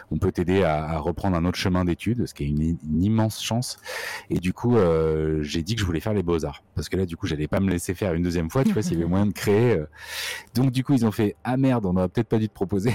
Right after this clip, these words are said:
<laughs> Tu vois, ils espéraient un truc un peu plus, euh, prometteur. Mais comme ils ont vu que j'étais hyper heureux et que j'avais éclos, tu vois, euh, dans le sens où je, j'ai été enfin heureux de faire un truc, du coup, je suis, j'ai fait une prépa pendant un an, euh, à Prépart, dans le onzième,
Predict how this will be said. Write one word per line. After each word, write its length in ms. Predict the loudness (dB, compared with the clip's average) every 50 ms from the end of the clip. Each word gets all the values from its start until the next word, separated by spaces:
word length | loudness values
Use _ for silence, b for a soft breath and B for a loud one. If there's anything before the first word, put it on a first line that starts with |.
| -2 -4
<laughs> 60 | -4
Tu 80 | -4
vois, 140 | 0 0 0
ils 180 | 0 0 0 0
espéraient 320 | -2 0 0 2 2 4 2
un 80 | 2
truc 200 | 0 -2 -2 -2
un 80 | -2 0
peu 140 | 0 -2 -2
plus, 200 | -2 -2 2 2
euh, 80 | 2 2
prometteur. 520 | 0 -2 -2 0 0 -2 -2 -4 -4 -4 -6 B B B B B B B B B B
Mais 160 | 2 2 2
comme 160 | 2 2 2 4
ils 100 | 4 4
ont 60 | 2
vu 80 | 2 0
que 60 | 0
j'étais 180 | -2 0 0 -2
hyper 220 | 0 2 2 2
heureux 260 | 2 2 2 2 2 0
et 40 |
que 400 | 0 0 0 0 0 0 0 0 0 0 -2 -2
j'avais 300 | -4 -4 -4 -4 -6 -6 _ -6
éclos, 420 | -6 -6 _ -4 -2 0 -2 -2 -4 -12 _
tu 80 | -2
vois, 240 | 0 0 2 0 0 -2 -6 _ B B B B B B B B B -2
euh, 420 | 0 2 2 2 2 2 0 0
dans 100 | 0 -2
le 60 | -2 -2
sens 240 | -2 -4 -4 -2
où 120 | 0 -2 0
je, 160 | 0 0 -2
j'ai 180 | 0 0 -2 -2
été 140 | 0 0
enfin 300 | -2 -2 -2 -2 -4 -2 0
heureux 200 | 0 2 2 2 0
de 40 |
faire 140 | 0 -2 -2
un 80 | -2 -4
truc, 280 | -4 -6 -10 -10 -10 _ B B B B B B B _
du 80 | -4
coup, 120 | 0 0 0
je 60 | 0
suis, 500 | 0 0 0 0 2 2 2 0 0 0
j'ai 100 | -2 -2
fait 100 | -2 -2
une 60 | -4 0
prépa 340 | -2 -2 0 0 -4 -4 -6 _ _ _
pendant 560 | -2 0 0 0 0 0 0 0 -2 -2 -4 -4
un 160 | -4 -2 0
an, 200 | 0 0 0 -2 -6 B B B B B B B B _ -2
euh, 80 | -2
à 60 | -2
Prépart, 420 | -2 0 -2 0 0 0 -2 -2 -6 -8 -6 -4
dans 100 | -2 -2
le 80 | 0
onzième, 440 | 0 -2 -2 -2 -2 0 0 -2 -4